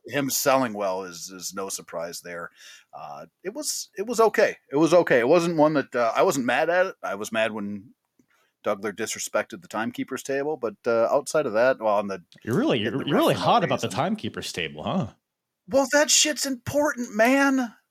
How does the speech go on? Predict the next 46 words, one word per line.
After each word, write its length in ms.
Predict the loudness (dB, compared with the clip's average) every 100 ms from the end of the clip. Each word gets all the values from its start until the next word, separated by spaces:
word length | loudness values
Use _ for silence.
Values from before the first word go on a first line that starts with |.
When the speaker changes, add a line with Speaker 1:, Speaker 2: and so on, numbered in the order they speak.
| _ _
Speaker 2:
Why? 420 | -2 0 0 -6 -6
Speaker 1:
If 140 | -2 2
you've 120 | 4
been, 160 | 4
you've, 180 | 2 -2 -2
you've 240 | -2 2
been 160 | 4 4
at 120 | 2
a 60 | 0
wrestling, 460 | -2 -4 -6 -2
Speaker 2:
Get 80 | 0
a 20 |
stopwatch. 680 | 2 4 4 2 0 -2 -6
Speaker 1:
uh, 40 | -12
you, 60 | -14 -16 -20 _ _ _ _
you've 180 | -12 0
been 160 | 2 2
in 80 |
the 80 | -2
wrestling, 500 | -4 -4 -4 -6 -6
uh, 260 | -6 -6 -8
arena, 400 | -8 -8 -6 -6
in 160 | -6 -8
the 80 |
venue, 320 | -4 -4 -4 -2
right? 140 | 0
Speaker 2:
Yeah. 40 | 0
Speaker 1:
If 60 |
you, 140 | -2 -4
if, 280 | -6 -8
uh, 260 | -8 -6 -6
Speaker 2:
Of 140 | -8 -6
course. 140 | -4
Speaker 1:
if 40 | -6
you've 120 | -6
worked 260 | 0 0 0
a 40 |
wrestling, 500 | -2 -2 -2 -6 -8
if 140 | -12 -14
you've 140 | -8
worked 200 | -6 -6
a 40 | -4
wrestling 400 | -4 -4 -8 -6
show, 300 | -2 -2 -2
you 120 | 0
know 280 | 2 2